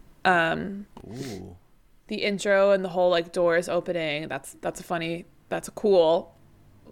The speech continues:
Speaker 1: Love that. And the robots are funny. Like, the dudes are kinda, everything's a little quirky and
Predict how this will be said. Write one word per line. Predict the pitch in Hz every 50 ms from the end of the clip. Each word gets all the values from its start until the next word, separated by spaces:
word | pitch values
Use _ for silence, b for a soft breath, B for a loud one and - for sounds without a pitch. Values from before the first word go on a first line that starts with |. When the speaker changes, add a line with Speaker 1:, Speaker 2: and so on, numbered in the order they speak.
| -
Speaker 1:
Love | - - 165 165 190 190
that. | 196 196 180 147 147 151 - B B B B B B B B B B B B B B B B B B - -
And | 220 208 190 180 180
the |
robots | 180 202 226 254 262 269 262
are | 285
funny. | 277 254 240 226 226 226 226 220 226
Like, | 220 196 185 185
the | 190
dudes | 180 - 202 202 202 196 -
are | 202
kinda, | 196 202 196 190 185 185 180 180 - - - - - - - - -
everything's | - - 202 220 202 240 226 226 208
a | 220 214
little | 208 202 202 196 190 190 185
quirky | 185 - - 202 185 185 185 - 190 180 175 180 180 180 175
and | 160 160 160 165